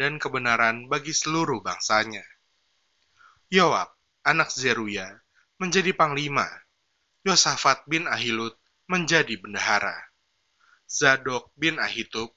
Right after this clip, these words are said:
dan Ahimelek bin Abiatar menjadi imam.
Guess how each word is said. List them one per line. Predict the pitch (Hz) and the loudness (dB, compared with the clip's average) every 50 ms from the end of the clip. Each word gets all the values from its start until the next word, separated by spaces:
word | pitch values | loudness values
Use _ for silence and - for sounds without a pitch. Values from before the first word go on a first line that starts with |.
| _ - | _ -2
dan | 156 165 170 | -2 0 2
Ahimelek | 170 160 160 156 143 - - - 175 175 165 151 123 113 104 104 101 - _ _ _ | 0 0 0 -4 -10 -12 -8 -4 -4 -2 2 2 2 4 2 2 -2 -4 _ _ _
bin | _ 135 156 170 170 - 120 | _ -2 0 0 0 2 0
Abiatar | 113 107 - 104 101 101 98 - 107 101 98 - 101 - _ _ - _ _ _ | 0 0 2 0 0 0 0 2 2 2 2 0 -4 -14 _ _ -20 _ _ _
menjadi | _ 175 180 165 170 175 165 143 139 113 101 95 | _ -4 -2 2 2 2 2 2 -2 -8 -8 -6
imam. | 101 101 95 87 | -4 -4 -4 -4